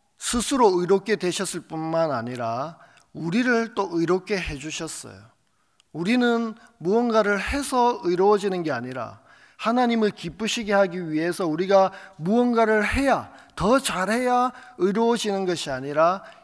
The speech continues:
이미 십자가에서 예수님이 이루심으로 예수님의 의를 우리에게 주셨습니다.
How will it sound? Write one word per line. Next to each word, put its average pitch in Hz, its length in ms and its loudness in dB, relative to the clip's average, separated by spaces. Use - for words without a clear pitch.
이미 233 500 -4
십자가에서 190 840 -4
예수님이 151 840 -8
이루심으로 165 1040 -6
예수님의 202 840 -4
의를 160 300 -2
우리에게 131 720 -4
주셨습니다. 113 800 -10